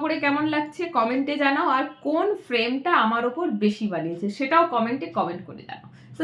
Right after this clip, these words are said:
চলো, ব্লগটা আজকে অফ করছি। অনেক দিন দিয়ে ভাবছিলাম তোমাদের সাথে শেয়ার করব, শেয়ার করব। চশমা দুটো ছবি টবি তুলে নিয়ে চশমা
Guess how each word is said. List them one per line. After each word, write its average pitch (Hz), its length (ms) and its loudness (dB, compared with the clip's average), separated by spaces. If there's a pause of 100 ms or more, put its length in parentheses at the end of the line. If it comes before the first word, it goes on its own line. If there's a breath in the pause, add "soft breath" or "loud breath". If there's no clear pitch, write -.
(120)
চলো, 381 180 6 (120)
ব্লগটা 302 340 2
আজকে 320 180 -2 (100)
অফ 285 160 6
করছি। 311 200 -2 (140)
অনেক 370 180 2 (100)
দিন 392 160 0
দিয়ে 349 180 0
ভাবছিলাম 330 400 4 (120)
তোমাদের 285 300 0
সাথে 311 140 -2 (100)
শেয়ার 277 280 2
করব, 285 160 -2 (140)
শেয়ার 269 260 0
করব। 277 180 -2 (520 loud breath)
চশমা 262 380 4
দুটো 285 160 -2 (160)
ছবি 262 280 2
টবি 294 260 0
তুলে 269 200 0 (100)
নিয়ে 294 200 0 (600 loud breath)
চশমা 277 360 4